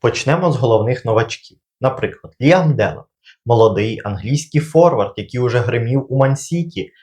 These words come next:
Тепер він у Челсі, і фанати чекають від нього голів. Ще один цікавий трансфер — ЕСУГУ.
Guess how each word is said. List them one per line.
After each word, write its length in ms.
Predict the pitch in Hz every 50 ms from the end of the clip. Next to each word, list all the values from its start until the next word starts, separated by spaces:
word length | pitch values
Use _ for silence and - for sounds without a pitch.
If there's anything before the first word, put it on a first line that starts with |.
| _ _
Тепер 440 | - 120 120 - 110 110 113 120 120
він 220 | 98 98 98 - -
у 100 | 113 107
Челсі, 640 | - - - 117 127 135 131 - - - - - _
і 60 | - 117
фанати 560 | - - 117 107 104 113 131 139 - 127 110
чекають 540 | - - 117 - - 117 110 101 95 - -
від 160 | 104 92 87
нього 380 | 104 113 120 120 120 127 120
голів. 480 | 120 127 127 127 143 160 165 151 160 - _ _ _ _ _ _ _ _ _ _ _ _ _ _ _ _ _ _ _ _ _ _ _ _ _ _ _ _ _
Ще 260 | - - - - 123
один 240 | 120 123 131 143 143
цікавий 380 | 143 - - - 139 139 139 139
трансфер — 580 | 143 - 160 165 160 151 - - 98 - - _ _ - 107
ЕСУГУ. 600 | - - - 160 175 175 - - 92 - -